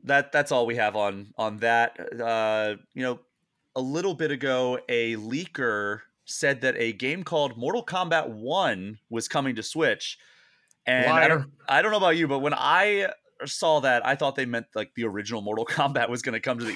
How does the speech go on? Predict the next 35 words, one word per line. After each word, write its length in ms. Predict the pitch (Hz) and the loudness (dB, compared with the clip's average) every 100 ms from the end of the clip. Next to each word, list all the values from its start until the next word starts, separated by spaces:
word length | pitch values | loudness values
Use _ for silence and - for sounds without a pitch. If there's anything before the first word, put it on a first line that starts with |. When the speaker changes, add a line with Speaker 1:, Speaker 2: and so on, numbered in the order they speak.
| 135 | -4
Speaker 1:
eShop, 320 | 165 117 107 | -4 -2 -2
like, 100 | 117 | -2
maybe, 180 | 117 117 | -2 -2
like, 120 | 117 | -2
a 40 | 107 | -2
remastered 600 | 110 117 117 123 - 113 | -4 -2 0 0 -4 -4
version 380 | 120 120 113 107 | 0 0 -2 -6
or 80 | |
something. 560 | 95 165 160 113 98 98 _ _ _ _ | -2 -2 0 -2 -4 -6 _ _ _ _
But 60 | - | -4
Speaker 2:
Right. 120 | 123 | 2
Speaker 1:
now 140 | 269 240 | 2 2
we 100 | 190 | 2
know 120 | 165 | 2
what 140 | 131 | 2
they 100 | 120 | 0
meant, 300 | 120 165 123 | 2 2 2
because 260 | 131 143 123 | -2 -4 0
yesterday 320 | 151 156 143 | -2 0 -2
Warner 300 | 131 139 143 | -2 -2 -2
Brothers 280 | 139 135 127 | -2 -2 -4
revealed 440 | 135 131 147 143 | -6 -2 -2 -2
the 80 | 135 | -4
next 340 | 135 147 - - | -2 -2 -4 -8
entry 360 | 127 147 151 156 | -6 -6 -4 -4
in 100 | 156 | -4
the 60 | |
Mortal 280 | 147 143 165 | -4 -4 -4
Kombat 400 | - 190 180 156 | -2 0 2 0
series, 320 | - 156 175 | -2 -4 -2
and 120 | 147 | -2
wouldn't 240 | 131 180 165 | -2 -4 -4
you 80 | 165 | -2
know 220 | 185 | 0
it, 100 | 202 | 2